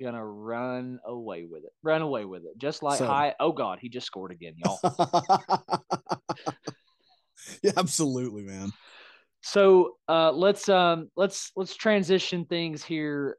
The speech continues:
Speaker 1: uh, just a little bit. Actually, wait. We did this without Cedric Tillman, and we did this without Jalen McCullough.
Speaker 2: Yeah.
Speaker 1: Can you imagine?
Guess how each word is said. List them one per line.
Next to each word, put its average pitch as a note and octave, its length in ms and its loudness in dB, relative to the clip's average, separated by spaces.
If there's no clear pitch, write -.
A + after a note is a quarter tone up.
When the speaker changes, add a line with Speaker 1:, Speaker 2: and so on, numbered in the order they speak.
Speaker 1:
uh, C3 260 -2
just C#3 200 -12
a D3 40 -6
little C3 180 -4
bit. A#2 260 -2
Actually, E3 320 6
wait. A#2+ 340 4
We C3+ 140 8
did C#3+ 160 6
this C#3 220 4
without C3+ 440 8
Cedric D3+ 380 4
Tillman, B2+ 360 4
and C3+ 140 4
we C3+ 80 8
did C3 140 6
this B2+ 160 4
without B2+ 300 4
Jalen B2 280 4
McCullough. G2 380 -4
Speaker 2:
Yeah. A#2 220 2
Speaker 1:
Can D#3 200 2
you G3 200 6
imagine? A#2+ 640 -2